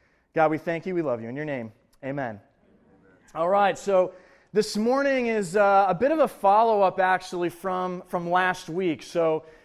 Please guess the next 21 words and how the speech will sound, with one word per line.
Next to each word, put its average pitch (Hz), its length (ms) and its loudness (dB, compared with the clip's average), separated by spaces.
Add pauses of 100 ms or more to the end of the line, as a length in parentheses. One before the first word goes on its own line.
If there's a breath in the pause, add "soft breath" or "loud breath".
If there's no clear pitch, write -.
(100)
uh, 151 280 4
last 196 420 2
week 214 280 -6
was 185 180 -4
a, 170 240 0
I 151 80 -4
don't 190 100 -6
know 190 140 -4
if 180 100 -10
you 185 80 -8
know, 175 260 -4
but 175 120 -6
was 160 120 -10
kind 175 220 -12
of 170 80 -12
a 156 40 -10
big 156 240 -8
holiday 147 680 0
in 165 100 -10
terms 160 360 -8
of, 147 320 -2